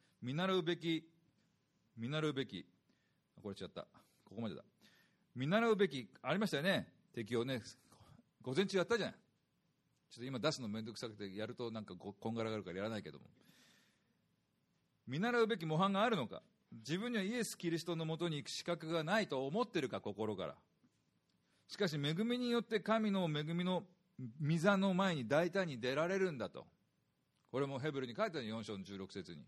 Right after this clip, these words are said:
憐れみをいただいて、恵みをいただいて、その大胆に神の恵みの御座に進み出ることができるわけでしょ？キリストのおかげで。で、これ、これ、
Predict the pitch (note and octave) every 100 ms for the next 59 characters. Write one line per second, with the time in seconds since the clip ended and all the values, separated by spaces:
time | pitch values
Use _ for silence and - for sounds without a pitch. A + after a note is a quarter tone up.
0 | _ _ _ _ _ G#2+ A#2 A#2 A2+ A2
1 | G#2+ C3+ D#3 G3 F3 D3+ A2+ A2 A2 A2
2 | G#2+ G#2 G2+ D3+ F3+ F#3 D#3 G#3 G3 B2
3 | - _ _ - C3+ G#2+ B2 D3+ G#3 G#3+
4 | A3 F#3+ G3+ D#3+ G2+ - - C#3+ B2+ G#2
5 | G#2 B2 D3 G3 G#3 G#3+ G3 G3 F#3 G3+
6 | F#3+ G#3 F#3 - C3+ D3 D3 C3 B2 A2
7 | G#2+ G#2+ F2 E2 A#2+ A#3+ - _ _ _
8 | _ _ _ _ _ _ _ _ _ _
9 | _ - - _ - G#2+ A#2+ G#2+ G#2 G2+
10 | F2 D#2+ _ _ _ _ _ _ _ _
11 | _ _ _ _ _ _ _ _ _ _
12 | _ _ E3+ F3 B3+ - G#3 B3+